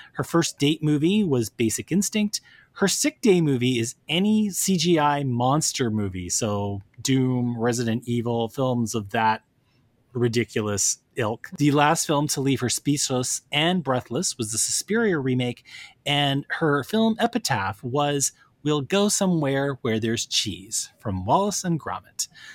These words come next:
So it's time for round four, Miss Morissette. What is a film, and this could get interesting given your proclivities, what is a film you really dig, but you never want to watch again?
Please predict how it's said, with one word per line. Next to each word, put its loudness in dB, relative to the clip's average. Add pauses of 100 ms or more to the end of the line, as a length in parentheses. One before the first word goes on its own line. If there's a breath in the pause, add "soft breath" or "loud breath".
(160 loud breath)
So -8
it's -4
time 2
for 2
round 0
four, -2
Miss -2
Morissette. -2
What -4
is -2
a -2
film, -2 (360)
and 2
this 2
could 2
get 4
interesting 0
given 0
your 0 (340)
proclivities, -2 (340 soft breath)
what 2
is 0
a 2
film 2
you 2
really 0
dig, 0
but -4
you 4
never 2
want 0
to 0
watch -4
again? -18